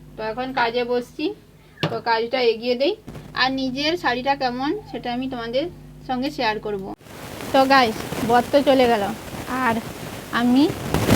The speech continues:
শাড়িটা বার করেছি, তোমাদের দেখাবো। এই শাড়িটা ও পছন্দ করেছে, আমাকে বলেছিল যেতে, কিন্তু আমার সময় নেই,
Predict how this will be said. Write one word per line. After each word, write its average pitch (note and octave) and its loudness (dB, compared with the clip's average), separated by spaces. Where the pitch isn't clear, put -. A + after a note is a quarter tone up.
শাড়িটা B3+ 6
বার A3+ 6
করেছি, B3 6
তোমাদের A#3 2
দেখাবো। A3 2
এই B3 6
শাড়িটা C4 4
ও - 8
পছন্দ C4 6
করেছে, A3+ 4
আমাকে C4+ 2
বলেছিল D#4+ 4
যেতে, C4+ 4
কিন্তু C4 4
আমার B3+ 2
সময় B3+ 2
নেই, B3+ 4